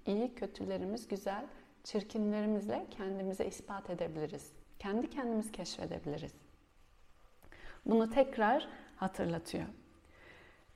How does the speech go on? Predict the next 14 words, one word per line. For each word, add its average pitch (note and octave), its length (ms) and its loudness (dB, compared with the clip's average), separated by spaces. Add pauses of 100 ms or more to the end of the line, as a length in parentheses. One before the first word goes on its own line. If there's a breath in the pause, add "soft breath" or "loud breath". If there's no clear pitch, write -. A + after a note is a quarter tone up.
(140)
<clears throat> - 20 4
Ve A3 440 12
böyle D#4 340 10
birisi C#4+ 600 6 (200)
diyor B3 380 8
ki A#3+ 320 0
her B3+ 280 2
yerde, A3 680 4 (560)
her B3+ 340 6
şeyde A#3+ 600 4 (220)
eş B3+ 360 4
bakışa G3+ 420 0
sahip E3 440 -2
olur. D#3+ 300 -2